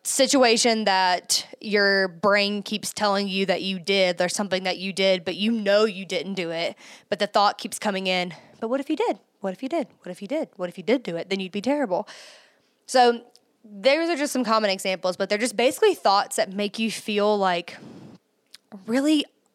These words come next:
awful about <laughs> yourself. They make you, like, feel very weird. They make you carry a lot of shame. They make you second guess yourself about anything. And a lot of intrusive thoughts are sexual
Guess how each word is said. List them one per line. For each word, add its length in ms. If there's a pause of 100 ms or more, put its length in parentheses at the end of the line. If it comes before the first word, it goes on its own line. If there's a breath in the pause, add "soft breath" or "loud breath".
(200)
awful 400
about 220
<laughs> 80
yourself. 880
They 120
make 300
you, 540 (100)
like, 440
feel 220
very 260
weird. 680
They 200 (260)
make 220
you 100
carry 420
a 120
lot 200
of 60
shame. 680 (380 loud breath)
They 80
make 200
you 80
second 340
guess 300
yourself 320
about 240
anything. 500 (160)
And 100
a 100
lot 560
of 100
intrusive 560
thoughts 420 (360 loud breath)
are 100
sexual 720